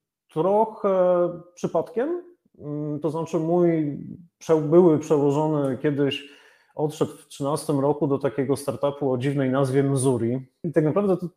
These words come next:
uczyłem się w tam-, y, w tamtym czasie, powiedzmy, stawiałem pierwsze kroki, jeżeli chodzi o znajdowanie, analizowanie mieszkań pod, pod kątem wynajmu, ich kupno, czyli przeprowadzenie transakcji i potem jakby oddanie już do, do tej części zarządzającej najmem.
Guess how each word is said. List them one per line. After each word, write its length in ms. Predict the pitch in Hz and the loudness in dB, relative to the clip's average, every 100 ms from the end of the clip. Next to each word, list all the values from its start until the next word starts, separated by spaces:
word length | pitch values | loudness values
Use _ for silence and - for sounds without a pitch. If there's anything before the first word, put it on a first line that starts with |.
| _ 170 | _ -12
uczyłem 340 | 135 202 190 | -2 0 2
się 140 | - | 0
w 20 | 165 | 0
tam-, 180 | 170 156 156 | 0 0 0
y, 340 | 156 156 143 - - | 2 0 -2 -8 -20
w 160 | 135 - | -16 -6
tamtym 480 | 151 151 147 143 135 | -4 -2 -2 -2 -2
czasie, 260 | 143 147 | -4 -2
powiedzmy, 260 | 139 131 139 | -4 -4 -6
stawiałem 360 | 131 120 156 | -8 -8 -8
pierwsze 340 | 151 143 147 135 | -4 -4 -4 -4
kroki, 400 | - 143 143 139 | -2 -4 -4 -6
jeżeli 260 | 127 131 | -4 -4
chodzi 240 | 131 117 120 | -6 -6 -2
o 180 | 117 - - - 53 53 _ _ _ _ _ _ _ _ | -2 -4 -12 -20 _ _ _ _ _ _ _ _ _ _
znajdowanie, 760 | 160 170 180 180 220 285 320 - - _ | 0 4 4 4 2 -2 -4 -10 -20 _
analizowanie 1000 | 175 180 185 185 185 196 208 254 302 294 - _ _ _ _ - | 0 2 2 2 2 0 -2 -4 -4 -8 -16 _ _ _ _ -2
mieszkań 280 | 170 165 151 | 0 2 2
pod, 140 | 160 147 - 143 | 0 -2 -4 -4
pod 140 | 156 | -2
kątem 280 | 156 147 143 | -2 0 0
wynajmu, 560 | 139 156 208 254 311 - _ _ _ - | 0 -2 -4 -4 -6 -10 _ _ _ -10
ich 200 | 156 - | -10 0
kupno, 340 | 214 214 247 | 0 2 0
czyli 160 | 202 202 | 2 0
przeprowadzenie 480 | 170 - 160 160 156 | 0 2 2 4 2
transakcji 540 | 160 156 180 180 175 | 2 4 4 2 -2
i 40 | 147 | -2
potem 260 | 156 151 | 0 0
jakby 260 | 147 143 147 | 2 4 4
oddanie 380 | 143 151 156 151 | 6 6 6 8
już 400 | 143 135 - 131 | 6 4 -2 0
do, 140 | 131 | 0
do 180 | 123 139 | 2 0
tej 140 | 131 | 0
części 640 | 123 135 - 127 123 123 120 | -2 -6 -6 -6 -4 -2 -2
zarządzającej 1040 | 123 127 117 120 123 120 117 113 113 113 | -2 -2 -2 -4 -4 -2 -2 0 -2 -4
najmem. 500 | 117 113 110 139 190 | -6 -6 -6 -6 -6